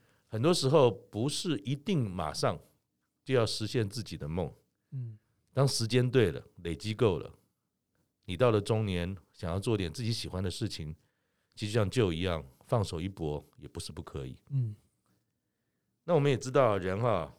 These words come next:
Speaker 1: 上了山总要下山嘛。
Speaker 2: 嗯。
Speaker 1: 那你今年其实也五十几了。
Speaker 2: 嗯。
Speaker 1: 人生有的时候就慢慢到了顶点了嘛。
Speaker 2: 嗯。
Speaker 1: 那到了顶点，上了山，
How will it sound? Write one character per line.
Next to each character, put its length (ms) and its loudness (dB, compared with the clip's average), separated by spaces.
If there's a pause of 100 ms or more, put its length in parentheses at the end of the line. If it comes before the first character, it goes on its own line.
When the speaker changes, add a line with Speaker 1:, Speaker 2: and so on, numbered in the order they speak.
(280)
Speaker 1:
上 180 0
了 100 -2
山 220 -4
总 120 -6
要 80 -6
下 200 -6
山 240 -10
嘛。 140 -14 (380)
Speaker 2:
嗯。 240 0 (640)
Speaker 1:
那 120 -2
你 120 -2
今 180 -2
年 160 2
其 140 -6
实 160 -4
也 220 -2
五 120 -6
十 160 -10
几 160 -12
了。 180 -14 (360)
Speaker 2:
嗯。 280 2 (120)
Speaker 1:
人 120 -2
生 160 0
有 120 0
的 100 -2
时 140 -2
候 60 0
就 100 -6
慢 160 0
慢 120 -2
到 160 0
了 80 -2
顶 300 -8
点 160 -8
了 160 -16
嘛。 80 -18 (600)
Speaker 2:
嗯。 300 0 (720)
Speaker 1:
那 100 -8
到 160 4
了 120 8
顶 200 0
点， 380 0
上 180 0
了 80 0
山， 400 -2